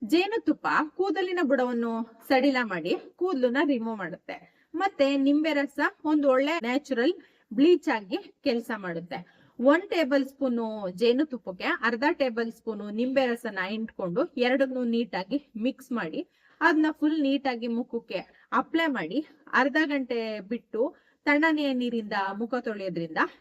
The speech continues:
ಬೇಡವಾದ ಕೂದಲೆಲ್ಲ ರಿಮೂವ್ ಆಗುತ್ತೆ, ಮತ್ತೆ ನಿಮ್ ಮುಖ ಕಾಂತಿಯುತವಾಗಿ ಹೊಳೆಯುತ್ತೆ. ನೆಕ್ಸ್ಟ್ ಓಟ್ ಮೀಲ್ ಮತ್ತೆ ಬನಾನಾ ಫೇಸ್ ಮಾಸ್ಕ್.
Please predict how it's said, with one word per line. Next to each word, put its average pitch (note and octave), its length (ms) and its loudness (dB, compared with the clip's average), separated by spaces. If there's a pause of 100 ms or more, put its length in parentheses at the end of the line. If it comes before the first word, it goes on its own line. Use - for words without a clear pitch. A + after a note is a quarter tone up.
(120)
ಬೇಡವಾದ D#4 540 0
ಕೂದಲೆಲ್ಲ A3 480 -4 (200)
ರಿಮೂವ್ C4 320 -2
ಆಗುತ್ತೆ, A3+ 480 -8
ಮತ್ತೆ D#4+ 320 -2
ನಿಮ್ D4 240 -2
ಮುಖ B3+ 200 -8
ಕಾಂತಿಯುತವಾಗಿ A#3+ 1000 -4 (160)
ಹೊಳೆಯುತ್ತೆ. F#3+ 460 -6 (160)
ನೆಕ್ಸ್ಟ್ C4+ 420 2 (420)
ಓಟ್ C#4+ 380 2
ಮೀಲ್ F4 180 0
ಮತ್ತೆ B3+ 520 -2
ಬನಾನಾ B3+ 420 -2
ಫೇಸ್ A3 360 -8
ಮಾಸ್ಕ್. - 500 -12